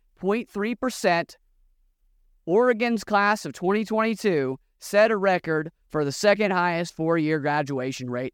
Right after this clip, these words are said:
ever recorded in the state. How is that a record when you don't break the record? You can't set a record by coming in second. They, they didn't have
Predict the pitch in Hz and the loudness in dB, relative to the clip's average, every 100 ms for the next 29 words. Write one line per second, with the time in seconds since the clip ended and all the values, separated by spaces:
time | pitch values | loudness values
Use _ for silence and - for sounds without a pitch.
0 | - 196 214 220 220 - 185 180 165 165 | 0 2 4 2 -2 -2 -2 -2 -2 -4
1 | 156 - 147 - _ _ _ _ _ _ | -4 -6 -8 -8 _ _ _ _ _ _
2 | _ _ - 233 269 277 214 247 233 196 | _ _ -4 2 4 4 4 4 4 4
3 | 196 208 214 214 190 190 175 180 190 165 | 2 2 2 0 0 0 2 2 2 2
4 | 180 165 143 160 139 - 87 _ _ _ | 0 0 -2 -2 -2 -6 -18 _ _ _
5 | _ - 160 269 269 202 254 233 196 233 | _ -10 -2 2 2 2 0 2 2 0
6 | 208 170 175 202 196 170 147 - 175 - | 0 -2 0 0 2 0 -2 0 0 -2
7 | - _ _ _ _ _ _ _ _ _ | -18 _ _ _ _ _ _ _ _ _
8 | _ _ _ _ _ _ _ - 160 247 | _ _ _ _ _ _ _ -10 2 2
9 | 285 214 214 _ _ _ _ _ 180 262 | 2 -2 -8 _ _ _ _ _ 0 2
10 | 320 320 277 214 233 240 226 226 | 4 2 2 2 2 4 4 0